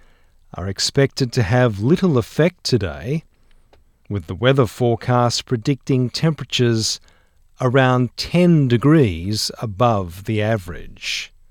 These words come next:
The United States has continued to support calls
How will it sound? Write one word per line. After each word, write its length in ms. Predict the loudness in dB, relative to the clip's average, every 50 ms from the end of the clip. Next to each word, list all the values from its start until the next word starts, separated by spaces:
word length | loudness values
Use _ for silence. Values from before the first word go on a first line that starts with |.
| -20 _ _ _ _ _ _ _ _ _ _ _ _ _ _ _ _ _ _ _ _ _ _ _ _ _ _ _ _ _ _ _ _ _ _ _ _
The 200 | -8 -2 0 2
United 580 | 4 4 4 6 6 4 4 2 2 0 -2 -2
States 920 | -2 -2 -2 0 2 2 2 2 0 -2 -6 -10 -6 -4 -2 -2 -2 -4 -8 _ _ _ _ _ _ _ _ _ _ _ _ _ _ -8
has 400 | -2 0 2 4 4 4 2 -2
continued 1040 | -2 0 0 2 2 0 -2 -2 -2 2 4 4 4 4 4 4 4 2 0 -2
to 180 | -6 -4 -2 -2
support 600 | 0 -2 -2 -4 -4 -2 0 2 2 2 0 -4
calls 760 | -6 -2 0 0 0 -2 -4 -6 -6 -6 -4 -4 -4 -6 -8